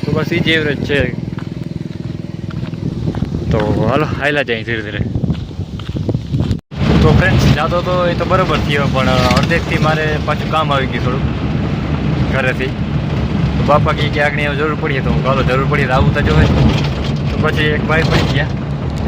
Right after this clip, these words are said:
એની લિફ્ટ લઈ લીધી. તો પછી આવું તો છે જ હવે ઇન્દ્રેશ્વર મહાદેવ, એટલે આવ્યો તો હું કહું, પહોંચીને પછી ફટાફટ પાછો નીકળી જાઉં.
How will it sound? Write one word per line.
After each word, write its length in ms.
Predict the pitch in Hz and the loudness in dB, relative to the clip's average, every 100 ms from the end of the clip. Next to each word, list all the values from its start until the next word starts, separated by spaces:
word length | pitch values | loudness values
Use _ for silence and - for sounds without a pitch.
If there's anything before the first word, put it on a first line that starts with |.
| - | -2
એની 120 | 135 131 | 0 0
લિફ્ટ 260 | 147 143 | 0 0
લઈ 140 | 147 147 | 0 2
લીધી. 220 | 131 - | 4 4
તો 880 | - - - - - - - - - | 2 0 0 2 4 4 4 6 6
પછી 140 | 123 | 6
આવું 240 | 135 151 160 | 4 2 4
તો 140 | 175 | 4
છે 160 | 160 175 | 4 2
જ 40 | |
હવે 160 | 143 135 | 4 4
ઇન્દ્રેશ્વર 360 | 139 143 139 | 4 4 4
મહાદેવ, 380 | 135 143 139 131 | 6 4 4 2
એટલે 180 | 139 143 | 0 0
આવ્યો 200 | 151 147 | 0 0
તો 80 | 143 | -2
હું 160 | 139 | -2
કહું, 500 | 139 143 143 - - | -2 -2 -2 -4 -4
પહોંચીને 320 | - 160 151 135 | 0 0 0 -2
પછી 180 | 139 139 | -2 -2
ફટાફટ 440 | 143 151 147 - | -2 2 4 6
પાછો 220 | 143 - | 4 2
નીકળી 260 | 139 135 120 | 0 2 2
જાઉં. 180 | 117 | 0